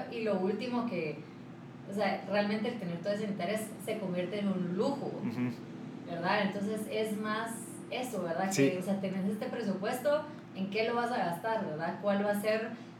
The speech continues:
Speaker 1: eh, tus, cuáles van a ser tus prioridades de gastos? Entonces realmente puede ser que sí había, pero el costo es alto.
Speaker 2: Ujú.
Speaker 1: Entonces no era como, "Ay, cuesta un centavo, entonces
Speaker 2: Sí,
Speaker 1: lo compro",
Speaker 2: cabal.
Speaker 1: no.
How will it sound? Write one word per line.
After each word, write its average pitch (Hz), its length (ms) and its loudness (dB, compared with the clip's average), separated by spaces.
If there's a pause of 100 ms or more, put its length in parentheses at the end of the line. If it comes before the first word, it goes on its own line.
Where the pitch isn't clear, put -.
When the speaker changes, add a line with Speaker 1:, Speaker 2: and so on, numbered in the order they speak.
(140)
Speaker 1:
eh, 175 540 0 (220)
tus, 202 180 0 (200)
cuáles 220 280 4
van 220 120 4
a 214 60 2
ser 196 120 0
tus 233 120 -2
prioridades 185 520 0
de 185 100 0
gastos? 220 400 0
Entonces 202 280 0
realmente 233 460 0 (180)
puede 240 200 2
ser 262 140 0
que 240 140 -2
sí 233 120 -2
había, 262 380 2
pero 208 160 -2
el 175 80 0
costo 226 380 0
es 226 100 -2 (140)
alto. 233 580 2
Speaker 2:
Ujú. 123 300 0 (420)
Speaker 1:
Entonces 220 400 0 (340)
no 220 120 0
era 247 220 4
como, 208 200 0
"Ay, 214 220 6
cuesta 220 400 2
un 233 180 0
centavo, 240 460 0
entonces 202 200 0
Speaker 2:
Sí, 139 160 8
Speaker 1:
lo 127 40 6
compro", 113 180 4
Speaker 2:
cabal. 120 180 6
Speaker 1:
no. - 260 2